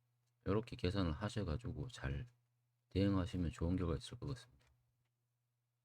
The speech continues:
요게 첫 번째고 두 번째 게 하나오션. 하나오션도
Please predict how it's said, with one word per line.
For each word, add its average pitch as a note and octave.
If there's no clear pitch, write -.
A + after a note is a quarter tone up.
요게 E2
첫 -
번째고 D#2+
두 F#2
번째 G2
게 B2
하나오션. D#2
하나오션도 G#2+